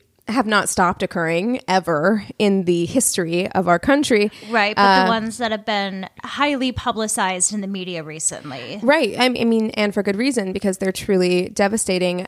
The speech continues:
Speaker 1: Uh, but because I feel like those two incidents, um, horrific, tragic incidents have kind of been dominating the news cycle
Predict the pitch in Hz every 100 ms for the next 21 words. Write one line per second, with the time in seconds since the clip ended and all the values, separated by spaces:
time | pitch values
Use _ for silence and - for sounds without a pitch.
0 | - 190 180 180 180 180 233 208 180 -
1 | - 202 - 220 214 208 - 196 185 185
2 | 185 185 185 - - 214 190 180 175 -
3 | - _ _ _ _ _ _ - 220 214
4 | 202 180 170 - - - 175 175 170 180
5 | 185 180 190 - - - 175 180 185 180
6 | 175 180 175 - 185 175 175 - 180 175
7 | 175 175 175 185 180 175 170 175 180 185
8 | 196 208 240 262 - 226 - 220 214